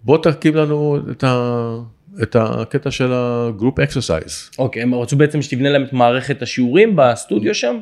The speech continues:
Speaker 1: הייתה להם כבר מערכת שיעורים, הם רצו משהו קצת, אתה יודע,
Speaker 2: משודרג.
Speaker 1: כ-, כאילו, כן, הרגיש שאני יכול לעזור לו לשדרג את זה קצת. אז אני באמת באתי שמה, אה, גם העברתי של-, שלוש שיעורים ביום, גם עבדתי עם המדריכים שלהם,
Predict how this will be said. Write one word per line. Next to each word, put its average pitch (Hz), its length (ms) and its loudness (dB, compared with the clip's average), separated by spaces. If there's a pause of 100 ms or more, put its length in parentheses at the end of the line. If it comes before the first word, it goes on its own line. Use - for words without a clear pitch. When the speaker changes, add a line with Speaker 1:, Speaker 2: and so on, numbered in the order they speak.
(100)
Speaker 1:
הייתה 143 240 2
להם 185 140 -2
כבר 151 120 2
מערכת 117 300 -2
שיעורים, 175 300 2
הם 190 160 2
רצו 165 300 -4
משהו 156 300 -8
קצת, - 300 -8
אתה - 80 -20
יודע, 131 180 0
Speaker 2:
משודרג. 120 520 6 (440)
Speaker 1:
כ-, - 80 -10 (100)
כאילו, 170 200 -2
כן, 185 200 2
הרגיש 143 240 -4
שאני 127 180 -4
יכול 120 260 -4
לעזור 104 300 -2
לו 101 80 -4
לשדרג 87 500 -2
את 76 80 -4
זה 78 80 -12
קצת. 82 320 -12
אז 87 160 -4
אני 117 220 -4
באמת 107 300 -4
באתי 110 320 -6
שמה, 107 420 -6 (840)
אה, 98 40 2 (380)
גם 104 140 0
העברתי 98 420 -6
של-, 87 240 -6 (120)
שלוש 82 340 -2
שיעורים 85 280 -4
ביום, 101 420 -2 (540)
גם 87 240 2
עבדתי 85 460 -4
עם 82 80 -6
המדריכים 82 460 -2
שלהם, 107 540 2